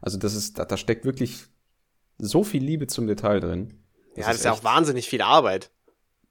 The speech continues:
Speaker 1: Ja. Ein anderer
Speaker 2: Diese
Speaker 1: Film, der so in die,
Speaker 2: Stop-Motion-Geschichten.
Speaker 1: in die ähnliche Richtung geht, ich glaub, das war, also nicht Stop-Motion, sondern die haben, glaub ich, mit Frames per Second gearbeitet. Das war bei dem Spider-,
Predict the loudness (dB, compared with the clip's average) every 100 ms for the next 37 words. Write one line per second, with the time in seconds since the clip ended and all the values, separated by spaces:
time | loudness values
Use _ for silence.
0 | _ -8 -8 -10 _ _ _ _ _ _
1 | -12 -2 0 2 2 4 2 4 4 4
2 | 2 2 0 0 -2 -4 0 2 2 0
3 | 0 0 0 -2 -2 -2 -4 -4 -4 -2
4 | -4 0 2 2 0 -10 _ _ -20 -20
5 | _ _ -8 0 0 2 0 0 -4 -2
6 | 0 4 2 2 -2 -2 0 0 0 -2
7 | -6 -12 -8 -4 0 0 0 -2 -6 0
8 | 0 0 -6 -2 -2 -2 -4 -2 0 0
9 | 0 -4 -6 -8 -2 0 0 -2 -4 0
10 | 2 2 2 0 -2 -4